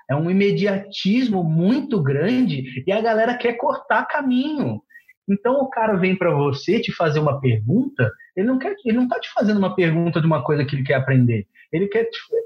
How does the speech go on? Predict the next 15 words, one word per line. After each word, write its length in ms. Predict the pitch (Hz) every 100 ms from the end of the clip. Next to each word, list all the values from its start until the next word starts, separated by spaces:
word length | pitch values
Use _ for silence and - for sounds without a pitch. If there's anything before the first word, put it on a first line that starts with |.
| -
ele 120 | 165
tá 120 | 220
te 100 | 220
fazendo 240 | 233 202 202
uma 160 | 190
pergunta 500 | 180 147 147 247 262
porque 240 | - 196 220
ele 100 | 214
quer 160 | 233
ouvir 220 | 254 202
de 80 | 196
você 320 | 185 180 -
uma 200 | 214 196
fórmula 680 | 196 - 208 240 240 196 175
mágica 680 | 143 147 208 240 - 302